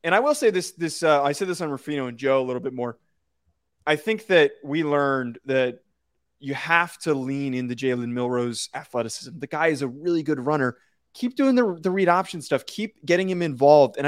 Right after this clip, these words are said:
I, I don't think he finished with, like, a crazy stat line, but when the defense is so focused on stopping him, it opens things up for all of those other Alabama running backs. I, I give Tommy Rees credit. They, they called a good game, and Ole Miss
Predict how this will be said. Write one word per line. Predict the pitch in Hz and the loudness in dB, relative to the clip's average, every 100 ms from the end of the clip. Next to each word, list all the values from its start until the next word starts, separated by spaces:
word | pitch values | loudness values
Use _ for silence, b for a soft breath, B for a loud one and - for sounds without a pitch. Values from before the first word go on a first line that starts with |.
| 160 | 0
I, | 170 | 2
I | |
don't | 165 220 | 2 2
think | 226 | -4
he | 160 | -8
finished | 165 156 | -8 -6
with, | 165 | -8
like, | 120 | -10
a | |
crazy | - 151 165 156 | -4 -2 -2 -4
stat | - 123 127 | -2 0 0
line, | 151 160 170 - _ _ _ _ - | 0 0 -2 -10 _ _ _ _ 6
but | 175 | 6
when | 170 175 151 | 6 2 0
the | |
defense | 151 202 247 262 143 | -2 -2 -2 -2 -2
is | - | -6
so | - 175 | 4 4
focused | 165 160 151 151 - | 4 6 6 4 -4
on | 131 120 | -4 -4
stopping | - 135 135 135 113 | -2 2 2 0 -6
him, | - - 123 165 233 _ _ _ _ _ - | -14 -10 -6 -6 -8 _ _ _ _ _ 0
it | 165 - | 0 6
opens | 170 175 185 165 | 6 6 0 0
things | 170 139 | -2 0
up | 151 - | 2 2
for | - 147 131 | 2 0 6
all | 139 147 | 6 6
of | 139 | 2
those | 139 117 | -2 0
other | 123 120 117 | 0 2 2
Alabama | 123 123 127 120 | 2 2 0 -2
running | 120 123 117 | -2 -4 -6
backs. | 95 - - | -8 -4 4
I, | 160 151 b b - | 6 6 b b 0
I | 147 | 4
give | 180 165 | 4 6
Tommy | 180 170 | 4 6
Rees | 165 147 | 2 2
credit. | - 147 143 135 | 6 6 8 4
They, | 131 127 | 0 2
they | 127 | 0
called | 123 143 143 | 0 4 4
a | 143 | 4
good | 139 123 | 0 0
game, | 131 127 123 117 _ _ _ _ _ _ | -2 -2 -2 -6 _ _ _ _ _ _
and | 127 131 123 123 | 0 2 2 0
Ole | 131 135 | -2 0
Miss | 147 147 - | 0 -2 -6